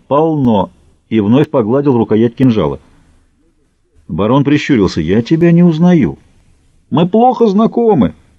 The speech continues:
«Достаточно, чтобы понять, что ты ведёшь себя необычно».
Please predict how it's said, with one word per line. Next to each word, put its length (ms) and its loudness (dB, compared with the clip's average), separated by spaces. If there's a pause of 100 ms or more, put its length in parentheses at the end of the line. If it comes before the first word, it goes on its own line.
(340)
«Достаточно, 800 -6
чтобы 220 -6
понять, 300 0
что 140 -8
ты 160 0
ведёшь 280 0
себя 200 -2
необычно». 560 -4